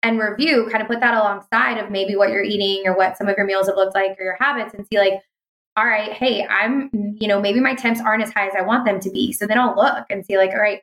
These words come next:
are you having a ton of spinach, a ton of kale? Are you adding it to every meal?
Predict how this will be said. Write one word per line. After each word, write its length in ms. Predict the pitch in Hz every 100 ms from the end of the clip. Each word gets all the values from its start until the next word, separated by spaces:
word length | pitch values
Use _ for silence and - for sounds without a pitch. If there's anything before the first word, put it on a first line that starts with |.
| -
are 80 |
you 120 | 214 226
having 440 | 220 254 247 196
a 80 | 185 -
ton 100 | 208
of 100 | 196 - _
spinach, 420 | 214 196 180 -
a 60 | 185
ton 180 | -
of 120 | 208 202
kale? 220 | 202 185
Are 140 | 180
you 100 | 185 185
adding 280 | 208 214 214
it 80 | 208
to 120 | 214 208
every 280 | 202 202
meal? 440 | 196 190 185 180